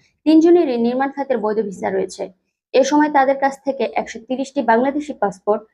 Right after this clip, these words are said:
তিনটি ইন্দোনেশীয় পাসপোর্ট এবং তিনটি মোবাইল ফোন জব্দ করা হয়। অভিবাসন বিভাগ জানিয়েছে, আটক হওয়া বাংলাদেশিদের মধ্যে একজন সিন্ডিকেটের মূল হোতা এবং অন্য দুইজন তার হয়ে কাজ করতেন। তাদের কারো পরিচয় প্রকাশ করা হয়নি, তবে তাদের বয়স চল্লিশ থেকে পঞ্চাশ বছরের মধ্যে জানানো হয়েছে।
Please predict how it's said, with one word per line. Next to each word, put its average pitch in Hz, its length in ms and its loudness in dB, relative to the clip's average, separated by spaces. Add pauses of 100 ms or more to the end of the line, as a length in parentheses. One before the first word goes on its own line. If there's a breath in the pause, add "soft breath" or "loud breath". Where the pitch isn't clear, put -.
(220 soft breath)
তিনটি 277 280 2
ইন্দোনেশীয় 285 540 2
পাসপোর্ট 285 420 0
এবং 208 280 -2
তিনটি 247 240 -8
মোবাইল 220 340 0
ফোন 233 180 0
জব্দ 202 240 -2
করা 196 200 -6
হয়। - 180 -10 (720)
অভিবাসন 339 500 4
বিভাগ 330 280 4
জানিয়েছে, 285 460 0 (100)
আটক 247 260 -2
হওয়া 247 160 2
বাংলাদেশিদের 262 640 0
মধ্যে 226 300 0 (160)
একজন 226 340 0
সিন্ডিকেটের 254 500 -2
মূল 233 200 0
হোতা 240 280 0
এবং 214 280 0
অন্য 240 280 2
দুইজন 240 320 -4
তার 226 180 0
হয়ে 208 200 -6
কাজ 196 160 -4
করতেন। 196 320 -10 (520)
তাদের 285 240 2
কারো 294 200 2
পরিচয় 311 400 -2
প্রকাশ 254 300 -4
করা 214 200 2
হয়নি, 196 300 4 (180)
তবে 190 180 0
তাদের 196 300 0
বয়স 220 340 2
চল্লিশ 254 420 -4
থেকে 294 180 -4
পঞ্চাশ 240 360 -4
বছরের 254 340 -2
মধ্যে 220 280 -2
জানানো 196 320 2
হয়েছে। 196 320 -10